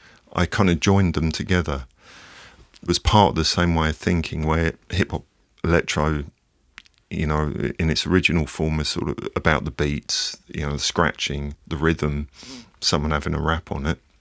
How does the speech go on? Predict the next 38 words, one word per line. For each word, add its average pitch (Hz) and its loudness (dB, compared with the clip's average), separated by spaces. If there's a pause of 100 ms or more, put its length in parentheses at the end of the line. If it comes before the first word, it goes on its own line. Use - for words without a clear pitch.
(1300)
It 104 6
was 95 4
kind 123 2
of 98 6
the 90 4
same 90 4
machines. 82 0
There 87 2
was, 85 0
it 82 0
was 78 -2
raw, 90 4 (520)
you - -2
know, 92 6
there 92 6
was 87 2
this 95 2
link. 85 2 (840)
I 101 8
mean, 110 10
even 90 8
now, 95 6
you 87 2
know, 82 2
tracks - 0
like, 82 0
um, 78 -2 (1000)
Techno - 4
City 73 0 (120)
by 78 -2
Cybertron 76 0
that - -2
was 80 2
on 90 6
one 80 2
of 76 -2
the 85 2
early 78 0